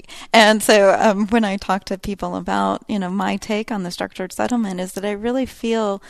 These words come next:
that it's the one thing that has allowed me to take risks in my life. And for a person with a disability,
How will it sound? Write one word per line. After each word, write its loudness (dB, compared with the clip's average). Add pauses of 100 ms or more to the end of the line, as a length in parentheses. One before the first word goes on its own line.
(280)
that -2
it's -4
the -2
one -2
thing -8
that -8
has -6
allowed -10
me -8
to -8
take -16
risks -16
in -10
my -10
life. -20 (360)
And 0
for 0
a -2
person -2
with 0
a 2
disability, -4